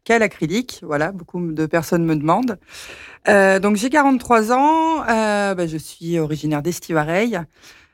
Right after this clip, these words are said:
Et, euh, et donc, je suis, euh, artiste peintre, autodidacte. Je n'ai aucune formation.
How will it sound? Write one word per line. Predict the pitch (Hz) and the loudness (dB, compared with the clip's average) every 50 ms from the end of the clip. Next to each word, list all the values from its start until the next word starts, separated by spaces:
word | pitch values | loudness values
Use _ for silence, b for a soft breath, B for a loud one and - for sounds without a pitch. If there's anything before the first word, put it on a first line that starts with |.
| b b - | b b -4
Et, | 180 175 175 170 170 170 | 0 0 2 2 2 2
euh, | 165 160 156 151 151 147 147 143 143 139 | 2 2 0 0 0 0 0 -2 -2 -2
et | 143 156 | -4 -6
donc, | 147 151 170 190 196 | -4 -4 -4 -4 -4
je | 175 156 156 | -6 -8 -10
suis, | 147 - - - - 165 165 165 | -12 -12 -14 -16 -14 -10 -6 -4
euh, | 160 147 139 139 135 135 135 135 135 135 135 135 127 123 | -4 -2 -4 -4 -6 -6 -8 -8 -8 -8 -8 -8 -8 -8
artiste | 131 160 - - - 262 247 - - 185 | -8 -8 -8 -4 -2 -2 -2 0 0 -2
peintre, | 170 - - 160 170 196 220 - - - 180 156 151 - - | -2 2 2 2 2 0 -2 -6 -4 -2 -2 -2 -2 -6 -4
autodidacte. | - 214 214 - 226 196 185 190 175 185 185 208 240 - - - 202 175 165 165 160 | -2 0 2 2 2 0 0 0 2 4 4 2 2 -2 -4 -2 0 0 0 -2 -4
Je | 151 - 165 | -6 -4 -2
n'ai | 160 160 | 0 0
aucune | 190 190 - 254 233 | 0 0 0 0 0
formation. | - 226 202 185 180 170 - - - 165 190 247 302 | 2 0 0 0 0 -4 -4 -2 -2 0 0 0 -4